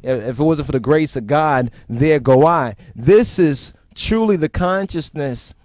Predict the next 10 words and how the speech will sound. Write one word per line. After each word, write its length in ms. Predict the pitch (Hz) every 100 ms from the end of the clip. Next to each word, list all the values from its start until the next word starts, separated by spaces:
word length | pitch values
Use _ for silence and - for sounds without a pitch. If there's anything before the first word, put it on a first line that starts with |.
| _ _ -
that 280 | 143 160
was 200 | 160 156
intended 800 | 147 131 - 190 190 214 165 139 - _
by 460 | 117 160 170 170 170
such, 520 | - 170 156 - 143
uh, 440 | 143 139 127 127 117
trespass 840 | - 170 170 - 151 147 139 131 -
offerings. 680 | 147 185 - 156 135 113
What 240 | 117 165 165
is 240 | 143 -